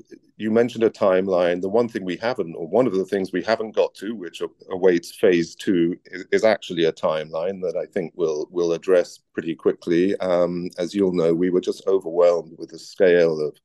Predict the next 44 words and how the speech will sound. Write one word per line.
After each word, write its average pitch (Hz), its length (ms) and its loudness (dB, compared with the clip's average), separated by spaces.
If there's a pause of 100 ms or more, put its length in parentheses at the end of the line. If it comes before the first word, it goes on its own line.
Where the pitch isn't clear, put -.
(720)
trying 120 220 6
to 104 160 -2
get - 140 2
this 90 180 -8
thing 92 200 -6
finished 92 460 -2
on 90 160 -4
time, 87 420 0
or 78 100 -2
at - 120 -8
least, - 200 -12 (180)
you 85 60 -2
know, 65 100 -8
finished 98 480 0
to 95 160 2
open 92 260 2
on 85 140 0
October 87 380 0
the 85 80 -2 (120)
fifteenth. 110 640 -4
Uh, 92 220 -2
and 98 180 -4
so - 220 -4
we, 127 320 -8
we 117 100 -4
made 113 220 0
a 110 60 -2
decision 95 500 -8 (100)
to 90 200 2
hold, 92 520 2 (500)
um, 87 540 -2 (380)
a - 40 -4
couple 135 300 2
of 104 100 4
things 95 440 0 (240)
back 92 220 0
for 85 160 0
a 80 40 2
phase 80 400 -2
two 87 280 -4
that 101 120 0
I 123 80 2
don't 131 240 -2
think 101 240 -2